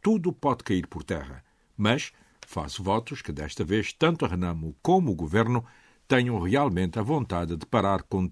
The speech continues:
tantos sacrifícios infligidos ao povo moçambicano", conclui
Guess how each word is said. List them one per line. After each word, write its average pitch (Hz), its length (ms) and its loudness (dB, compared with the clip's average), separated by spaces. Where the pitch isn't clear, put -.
tantos 156 540 0
sacrifícios - 760 -4
infligidos 85 800 0
ao 127 160 4
povo 85 480 -4
moçambicano", 107 640 0
conclui 87 460 2